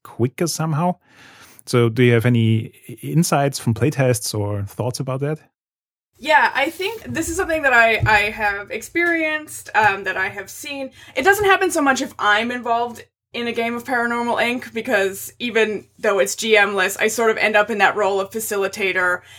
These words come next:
Speaker 2: and people end up looking to me to sort of guide things. Um, but in other plays that I've seen, I d-, I have, I have witnessed the same thing, and I think it's because Paranormal Inc is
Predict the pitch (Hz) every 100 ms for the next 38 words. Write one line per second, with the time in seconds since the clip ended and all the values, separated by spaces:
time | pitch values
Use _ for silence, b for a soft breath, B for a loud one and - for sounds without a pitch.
0 | B B 240 240 302 294 220 254 - 208
1 | 220 214 196 220 196 170 196 233 214 190
2 | 202 208 196 185 208 - 254 240 254 302
3 | - - b b b 233 233 240 233 262
4 | 247 - 233 302 415 330 262 233 214 208
5 | 233 214 196 226 - 240 233 277 294 -
6 | - 214 226 240 226 226 233 220 220 220
7 | 220 240 214 - 226 240 - 370 466 415
8 | 403 - 330 330 - 220 175 175 247 -
9 | - b b b b b b b - _
10 | _ - - 381 403 392 392 370 262 262
11 | 269 - _ 269 254